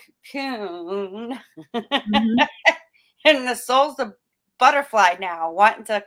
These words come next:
Speaker 1: come out. I
Speaker 2: Yep.
Speaker 1: think there's a lot of them out there that are ready. And that's why I started my podcast is 'cause I heard it, it's time. And I'm like, "Time for what?"
Speaker 2: Well, you know, that crystallization process going from, once you get into the cocoon and you're going from the caterpillar into the butterfly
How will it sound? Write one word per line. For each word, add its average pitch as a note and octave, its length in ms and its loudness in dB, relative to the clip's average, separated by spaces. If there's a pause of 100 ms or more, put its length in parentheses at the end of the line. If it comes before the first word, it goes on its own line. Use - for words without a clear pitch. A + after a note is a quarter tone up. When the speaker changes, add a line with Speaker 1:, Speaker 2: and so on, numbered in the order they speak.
Speaker 1:
come A3 120 0
out. F3+ 260 0 (600)
I F#3 60 -6
Speaker 2:
Yep. G#3+ 100 -4
Speaker 1:
think C4 180 -14
there's G#3+ 200 -4
a F#3+ 80 -2
lot F3+ 320 2
of F3+ 240 -6
them D#3+ 260 -6 (100)
out D#3+ 200 -4
there B2+ 320 -12 (760)
that F3 200 0
are D#3+ 320 -12
ready. D#3 480 -6 (240)
And F3 100 -20
that's E3+ 240 -14
why E3+ 160 -4
I D#3+ 40 -8
started D#3+ 320 -14
my D3+ 120 -14 (120)
podcast D3+ 600 -14
is C#3+ 220 -20 (460)
'cause F3+ 80 -10
I F3 100 -4
heard E3+ 240 -6
it, - 300 -18
it's - 220 -18
time. F3+ 420 -12
And E3 80 -14
I'm E3+ 80 -10
like, D#3+ 160 -10
"Time F#3+ 180 -14
for F#3 160 -8
what?" F3 400 0 (1300)
Speaker 2:
Well, C#4 80 -2
you D4 40 0
know, D#4+ 120 2
that D#4+ 160 0
crystallization B3 640 -2
process F3 400 -4
going F#3 280 -6
from, F3 540 -4
once G3 240 -6
you G3 60 -6
get F3+ 160 -6
into F3+ 200 -8
the F3+ 80 -8
cocoon D#3+ 720 -10
and D#3+ 140 -10
you're D#3 100 -10
going E3+ 200 -10
from D#3 140 -12
the D3+ 60 -8
caterpillar D#3+ 580 -8
into E3 280 -10
the G3+ 80 -8
butterfly B3+ 600 -4